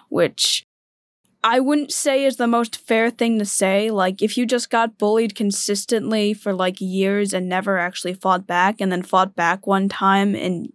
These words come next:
then you were entirely punished, like, I'd say that that's a bit extreme to, like, give the same punishment to the person that got beat up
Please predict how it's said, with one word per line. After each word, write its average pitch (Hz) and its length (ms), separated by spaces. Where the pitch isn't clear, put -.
then 185 280
you 190 100
were 185 180
entirely 185 600
punished, 208 720
like, 247 240
I'd 247 240
say 294 280
that 262 180
that's 247 220
a 226 60
bit 214 180
extreme 214 640
to, 185 320
like, 190 240
give 233 180
the 208 120
same 208 260
punishment 202 680
to 190 280
the 185 100
person 190 340
that 190 120
got 190 240
beat 190 240
up 180 260